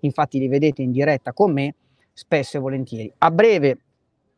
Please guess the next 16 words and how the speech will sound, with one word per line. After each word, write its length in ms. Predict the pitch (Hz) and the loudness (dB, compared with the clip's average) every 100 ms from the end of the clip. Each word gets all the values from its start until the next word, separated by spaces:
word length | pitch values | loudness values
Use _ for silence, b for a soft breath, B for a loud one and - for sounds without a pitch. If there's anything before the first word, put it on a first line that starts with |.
| _ _ - | _ _ -14
eh, 200 | 143 131 | -10 -4
voi 180 | 127 165 | 0 0
sapete 300 | 165 165 151 | 0 -2 -4
che 140 | 147 | -6
sto 100 | - | -6
anche 160 | 147 143 | -6 -4
aprendo 300 | 139 151 147 | -4 -2 -2
dei 140 | 139 | -4
conti 260 | - 147 139 | -4 -6 -4
di 100 | 139 | -4
trading 400 | 180 165 127 120 | 0 0 -2 -6
per 140 | 147 | -6
investire 480 | 139 135 - 143 123 | -4 -6 -6 -6 -6
su 140 | - | -8
di 100 | 165 | -2
loro, 320 | 214 214 240 | 0 2 2